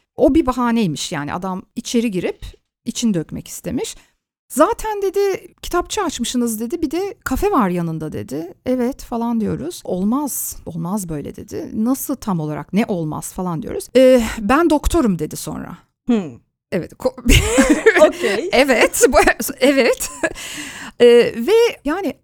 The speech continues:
Speaker 1: oral-, o kadar değişik yerlere gitti ki konu. "O da olmaz, bu da olmaz. Ben zaten çok kitap okurum." Sonra şey dedi, "Ben diş hekimiyim," dedi.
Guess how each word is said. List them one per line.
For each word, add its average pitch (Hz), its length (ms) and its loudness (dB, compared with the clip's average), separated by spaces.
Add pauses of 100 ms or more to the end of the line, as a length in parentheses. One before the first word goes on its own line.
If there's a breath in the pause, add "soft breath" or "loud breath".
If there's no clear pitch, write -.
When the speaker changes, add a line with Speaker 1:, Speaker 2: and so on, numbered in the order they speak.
(100)
Speaker 1:
oral-, 262 380 2
o - 80 -6
kadar 370 440 0
değişik 294 340 -2
yerlere 294 360 2
gitti 285 300 -6
ki 339 140 -4
konu. 220 280 0
"O 392 160 4
da 427 100 6
olmaz, 359 500 0
bu 330 100 2
da 392 100 4
olmaz. 330 520 0
Ben 339 180 0
zaten 339 380 -2
çok 349 260 -4
kitap 330 220 -4
okurum." 339 380 -2
Sonra 494 340 4
şey 311 220 4
dedi, 185 320 -2 (340)
"Ben 330 280 4
diş 311 200 0
hekimiyim," 160 440 -2
dedi. - 340 -8